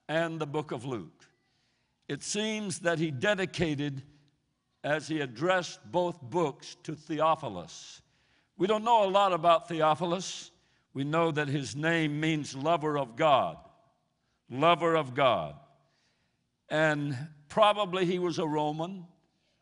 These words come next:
a Gentile, and the title most excellent probably means that he had people under him who respected him. He was a leader.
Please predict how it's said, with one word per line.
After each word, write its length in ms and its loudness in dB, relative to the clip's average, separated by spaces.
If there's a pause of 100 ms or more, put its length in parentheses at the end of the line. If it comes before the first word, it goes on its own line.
(100)
a 80 -10
Gentile, 880 0 (920)
and 160 -6
the 80 -4
title 520 2
most 560 -2
excellent 560 -2 (1400)
probably 520 2
means 420 -4
that 160 -4
he 140 0
had 420 -4
people 560 -8
under 320 -8
him 540 -8
who 260 -10
respected 720 -8
him. 380 -6 (360)
He 140 0
was 220 -4
a 80 -4
leader. 520 -2